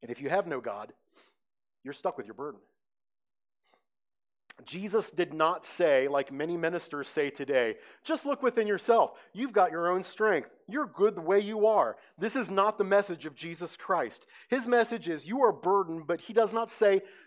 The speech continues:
"Seek out your answer in yourself." He says, "Come to me. Come to me."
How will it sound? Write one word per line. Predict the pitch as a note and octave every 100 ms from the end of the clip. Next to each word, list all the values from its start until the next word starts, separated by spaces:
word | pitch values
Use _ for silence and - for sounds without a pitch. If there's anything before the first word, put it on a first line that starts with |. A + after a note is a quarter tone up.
| _
"Seek | - - B3+ C#4+ A3
out | F3 G3+ F3+
your | F#3+
answer | F#3 F#3+ F#3+ F3
in | D3+
yourself." | D3+ - G3+ E3
He | - F#3+
says, | F3 -
"Come | - A#3 A#3+ A#3+ A#3
to | G#3+ G#3+
me. | A3+ A#3 F3+ A#2 _ _ _ _ _ _ _ _ _ _ _ -
Come | - B3+ B3
to | B3
me." | G3 E3+ C#3